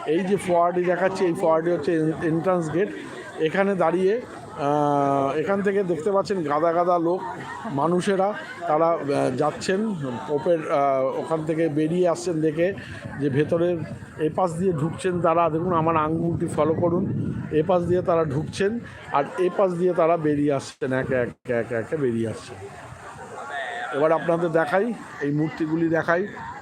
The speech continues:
উপরে প্রত্যেকটা মূর্তির এক একটা আলাদা আলাদা মানে আছে, সেই মানেগুলো বলতে গেলে লাইভ অনেক, আহ, বড় হয়ে যাবে, সেই জন্য দেখাচ্ছি। এখানে সমস্ত ধরনের খ্রি-, কৃষ্টি,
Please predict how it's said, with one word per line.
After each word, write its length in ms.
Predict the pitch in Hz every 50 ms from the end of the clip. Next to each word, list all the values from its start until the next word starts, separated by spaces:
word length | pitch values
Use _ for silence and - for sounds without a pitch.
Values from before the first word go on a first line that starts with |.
| - -
উপরে 340 | 156 147 143 165 165 180 175
প্রত্যেকটা 500 | 147 170 165 139 - - 175 151 - 180
মূর্তির 420 | 156 151 160 156 - - 175 160
এক 120 | 160 156 170
একটা 240 | 165 - - 175
আলাদা 220 | 151 143 147 151 160
আলাদা 220 | 160 160 160 160
মানে 380 | 156 151 143 143 143 156 165 170
আছে, 300 | 165 151 - - 190 220 - - - - - - - - - -
সেই 160 | - 165 160
মানেগুলো 520 | 151 151 151 151 160 165 160 165 170 175 170
বলতে 360 | 151 160 160 156 - 180 160
গেলে 300 | 160 165 165 175 170 160 131
লাইভ 360 | 131 131 139 151 160 165 160 160 -
অনেক, 260 | 170 151 151 170 175 -
আহ, 380 | - 127 127 135 127 127 127 123 120 123
বড় 280 | 127 127 147 175 175 156
হয়ে 220 | 156 165 165 156
যাবে, 260 | 156 156 151 160 214 - - - - - - - - -
সেই 180 | 156 156 160 160
জন্য 260 | 165 170 175 175 165
দেখাচ্ছি। 580 | 156 160 151 - 175 160 - - - 180 190 190 - - - - -
এখানে 320 | - 165 156 196 208 202 196
সমস্ত 380 | - - 185 185 190 180 - 202
ধরনের 340 | 170 175 185 185 185 185 180 -
খ্রি-, 220 | - - 170 180 165 - - -
কৃষ্টি, 500 | 220 247 254 - - - - 151 135 107